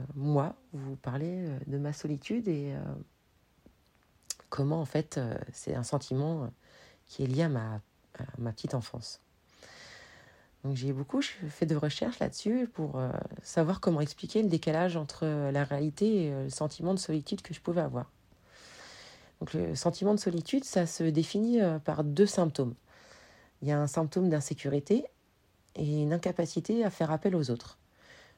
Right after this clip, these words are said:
Donc, quand on est en difficulté, on a le sentiment qu'on va pas pouvoir faire face et que si on demande de l'aide aux autres, eh ben, on va déranger. D'où un sentiment d'impuissance et de solitude qui s'auto-alimente.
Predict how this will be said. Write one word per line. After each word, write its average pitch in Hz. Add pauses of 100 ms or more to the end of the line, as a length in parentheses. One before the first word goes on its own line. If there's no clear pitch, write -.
(140)
Donc, 135
quand 156
on -
est 151
en 151
difficulté, 143
on 214
a -
le 143
sentiment 143
qu'on 147
va 113
pas 135
pouvoir 131
faire -
face - (920)
et 147
que 131
si -
on 160
demande 151
de 143
l'aide 139
aux 127
autres, -
eh -
ben, -
on -
va 123
déranger. 113 (640)
D'où 170
un 175
sentiment 139
d'impuissance 147
et 160
de 143
solitude 147
qui 165
s'auto-alimente. 120